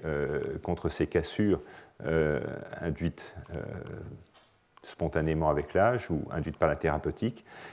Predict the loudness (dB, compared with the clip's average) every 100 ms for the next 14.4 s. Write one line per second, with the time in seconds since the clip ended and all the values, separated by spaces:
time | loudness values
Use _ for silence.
0 | -4 0 0 8 8 10 8 6 4 6
1 | 6 6 2 4 6 6 4 6 6 6
2 | 4 2 2 0 2 4 4 0 -8 -20
3 | -4 2 6 6 6 4 4 6 6 6
4 | 2 4 4 4 0 0 0 0 -4 -18
5 | -16 -6 6 8 10 8 6 4 6 6
6 | 6 2 -2 -2 2 2 4 6 6 4
7 | 0 4 6 4 4 2 0 -4 0 2
8 | 2 0 -4 -16 -18 0 2 6 6 6
9 | 8 6 8 2 4 2 2 2 4 8
10 | 8 8 2 -16 -20 -6 4 4 6 10
11 | 10 12 8 6 4 6 6 4 4 2
12 | 6 6 4 -2 -2 4 6 10 10 10
13 | 6 6 6 4 4 6 6 6 6 6
14 | 6 6 0 -14